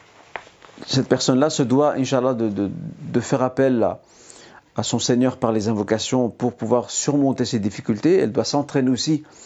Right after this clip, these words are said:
à mieux retenir, pourquoi pas adopter un agenda. Et si la situation d'oubli, euh, devient quelque peu, euh, pesante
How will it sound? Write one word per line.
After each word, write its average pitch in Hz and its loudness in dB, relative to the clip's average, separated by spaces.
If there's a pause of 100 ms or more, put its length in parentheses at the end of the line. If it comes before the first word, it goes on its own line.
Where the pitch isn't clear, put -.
(480)
à 117 6
mieux 120 4
retenir, 139 2
pourquoi 123 -4
pas 127 0
adopter 120 0
un 104 -2
agenda. 131 0 (640)
Et 135 4
si 165 -2
la 165 2
situation 160 0
d'oubli, 151 2 (720)
euh, 113 4
devient 131 2 (260)
quelque - 0
peu, 127 2
euh, 98 2
pesante 143 -2